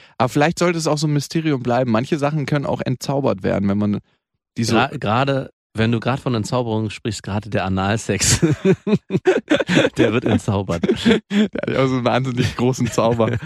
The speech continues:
Speaker 2: <laughs>
Speaker 1: Die zwei, äh, Rosettenmechanik, ey, das ist schon so eine Sache.
Speaker 2: Ja, das muss man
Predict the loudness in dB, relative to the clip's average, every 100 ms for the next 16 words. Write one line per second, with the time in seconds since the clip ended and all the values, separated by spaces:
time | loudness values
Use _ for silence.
0 | -4 -4 -2 -2 -2 -2 -2 2 4 2
1 | 0 0 2 4 2 2 2 2 2 2
2 | 2 2 0 0 2 2 2 0 -4 -6
3 | -2 0 2 2 0 0 0 -2 -4 -4
4 | -2 -4 -6 -6 -8 -8 -6 -6 -8